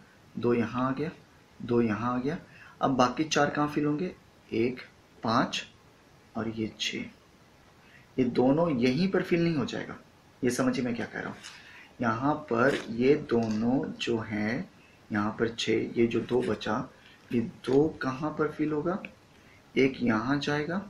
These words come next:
और एक यहाँ जाएगा। ना कि इस तरीके से भी हो सकता था, दोनों यहीं पर आ जाए Opposite में, जैसे इसमें हुआ था। नहीं, ये पहले, क्योंकि सभी एक ही लेवल पर है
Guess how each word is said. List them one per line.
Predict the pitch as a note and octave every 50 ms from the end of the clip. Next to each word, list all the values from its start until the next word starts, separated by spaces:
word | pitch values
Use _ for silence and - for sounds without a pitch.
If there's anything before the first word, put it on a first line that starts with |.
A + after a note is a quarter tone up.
| - - - - - - - - -
और | A#2 A2+ G#2+
एक | - - - A2+ A2 - - A2+
यहाँ | G2+ - F#2+ -
जाएगा। | - - - - - - - - - - - - - - - - - -
ना | - A2+ A2+ B2 C3+ D3+ D#3+ -
कि | - E3+ F3 F#3 F3+ - - - - -
इस | C#3+ C#3 -
तरीके | - C3+ D3 D3 E3
से | D#3 - E3
भी | D#3 D#3+
हो | D#3+ D#3
सकता | - F3+ - - - D#3+
था, | - - F#3 G3 - - - - - - - A#2+
दोनों | A2+ A2+ A2 A2 A2+ A2
यहीं | A2 G#2+ G#2 G#2+ A#2+ C3+
पर | C3+ D3 C#3+
आ | D3 D3
जाए | C#3+ - G3 - - - - - - - -
Opposite | - - - A#2 A2+ A2+ B2 A#2+ -
में, | C#3+ B2+
जैसे | - A#2 A2+ - - -
इसमें | - - - - - C3+ C3+
हुआ | C3 C3+ C#3
था। | C3+ - F3+ - - - - - - B2
नहीं, | A2+ G#2+ F#2+ - - - - - - - - -
ये | B2+ B2+
पहले, | B2+ - - A2+ A2 A2 A2+ A#2+ C#3+ D3+ D#3 D#3
क्योंकि | - - C3 A#2+ A#2+ C#3 C3
सभी | - - - - B2+ B2+ B2+ C#3+ E3 F3+ - -
एक | - A#2+ A#2 -
ही | - C3+
लेवल | A#2+ A2+ A2 G#2 A2 G#2+
पर | - - A#2 A2+ A2
है | C3+ -